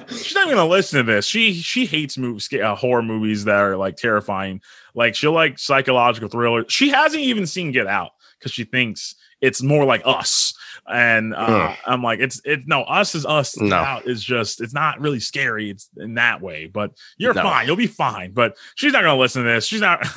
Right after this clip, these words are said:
Speaker 1: <laughs> if she does, I mean, I guess she's just supporting the show. Then thanks for supporting the show. And, and you can also support the show, everyone listening, at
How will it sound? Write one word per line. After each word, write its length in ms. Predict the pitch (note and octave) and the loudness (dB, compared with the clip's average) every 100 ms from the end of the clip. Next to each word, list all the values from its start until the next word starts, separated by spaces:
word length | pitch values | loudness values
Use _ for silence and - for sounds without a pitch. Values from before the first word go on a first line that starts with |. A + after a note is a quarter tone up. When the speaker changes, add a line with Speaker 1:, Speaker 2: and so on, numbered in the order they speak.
| D3 | -8
Speaker 1:
<laughs> 220 | - - | -10 -4
if 100 | D3 | -2
she 80 | D3+ | 0
does, 360 | E3+ G#3 F3 B2+ | 2 4 4 4
I 80 | C3 | 2
mean, 260 | C3+ B2 | 0 -2
I 120 | F#2+ A2+ | -4 -2
guess 600 | B2 D#3 D3 - - - C#3+ | 2 2 2 -2 -6 -12 -10
she's 240 | - C3 | -6 -4
just 180 | A#2+ A#2+ | -4 -6
supporting 420 | A2 - C3 B2+ | -6 2 2 2
the 60 | A2+ | 0
show. 360 | - B2 B2+ | -2 -2 -2
Then 160 | A#2+ F#2+ | -4 -4
thanks 240 | C3+ A#3+ A3 | 2 2 2
for 80 | |
supporting 360 | C#3+ G#2 A#2 G#2 | -2 0 2 2
the 60 | F#2 | 0
show. 260 | - F2+ F2 | -4 -4 -4
And, 160 | G2 - - - | -6 -8 -12 -2
and 80 | F#3+ | 0
you 60 | |
can 100 | B3+ | 2
also 240 | C4+ D4+ F#3+ | 4 4 2
support 360 | C3 B2+ A#2+ | 2 2 2
the 60 | G2 | -2
show, 240 | - G#2+ | -2 2
everyone 420 | G2 A2 A2+ G#2 | 2 0 -2 -2
listening, 400 | G2+ B2 - D#3+ | -2 -4 -6 -6
at 200 | A2+ F#2 | -6 -8